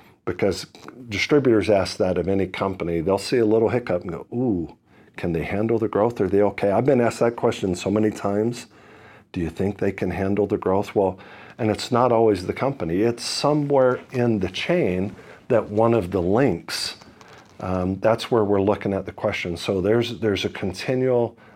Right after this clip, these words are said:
assessment and a monitoring that goes on there, and then the flexibility and the ability as a company to adapt to a change in environment. And to, you know, shift happens. So, you know, we hear that expression. We have to be able to, you know,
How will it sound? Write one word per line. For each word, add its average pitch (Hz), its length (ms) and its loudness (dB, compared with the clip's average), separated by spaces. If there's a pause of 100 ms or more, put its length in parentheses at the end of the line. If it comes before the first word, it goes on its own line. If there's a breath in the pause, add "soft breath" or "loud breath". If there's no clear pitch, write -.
assessment 98 800 -2
and 92 120 -4
a 87 40 -2
monitoring 92 800 0
that 95 120 -4
goes 95 240 0
on 101 180 0
there, 87 280 -2 (500 loud breath)
and 101 240 -2
then 113 460 2
the 104 100 -4
flexibility 104 760 0
and 90 100 0
the 85 60 0
ability 90 400 2
as 85 120 -2
a 90 60 -4
company 92 400 -4
to 90 200 -4
adapt 82 400 -6
to 95 80 -4
a 87 40 -4
change 85 340 -6
in 82 80 -4
environment. 87 560 -8 (640 loud breath)
And 92 200 -6
to, 110 100 -6 (140)
you 113 100 2
know, 95 60 0
shift - 480 -2
happens. - 540 -4 (800 loud breath)
So, - 140 -12
you 92 120 -2
know, 90 80 -2
we 92 140 0
hear 104 160 2
that 101 200 0
expression. - 560 -6
We 110 200 0
have 98 200 -4
to 98 80 -4
be 85 120 -6
able 85 180 -8
to, 85 400 -6
you 104 140 -8
know, 85 180 -10